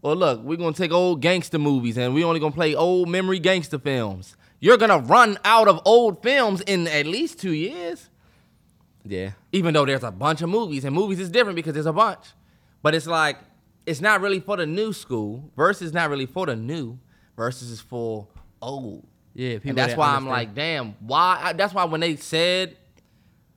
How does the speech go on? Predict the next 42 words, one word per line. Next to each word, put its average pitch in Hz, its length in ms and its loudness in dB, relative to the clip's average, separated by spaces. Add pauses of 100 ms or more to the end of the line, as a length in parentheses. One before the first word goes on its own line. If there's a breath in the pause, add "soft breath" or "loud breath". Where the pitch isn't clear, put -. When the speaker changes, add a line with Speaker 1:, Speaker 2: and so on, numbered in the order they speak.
(160)
Speaker 1:
Versus 170 840 0
and 156 100 -4
it 151 100 -6
became 175 500 -6
this 165 160 -8
thing, 175 400 -6
I 170 120 -4
said, 139 240 -8
"Oh, 151 200 2
so 131 180 -6
now 143 280 0
this 151 160 -8
is 151 80 -10
gonna 135 220 -6
become, 123 440 -8
like, 107 200 -8
a 101 100 -14
series 170 800 -10 (560 soft breath)
and 135 140 -4
not 135 200 -4
just 135 200 -8
a 123 80 -2
one 139 280 -2
thing 143 220 -8
that 127 160 -8
y'all 123 180 -4
do 127 220 -8
on 120 140 -8
I 117 160 -4
G." 135 240 -4
It 120 100 -4
became, 131 340 -8
like, 120 200 -6
this 123 120 -10
big 123 320 -6
stage 120 400 -8
thing. 131 240 -8
Now, 139 200 -2
that's 151 200 -6
why 170 140 2
I 147 40 -2
said, 151 340 -4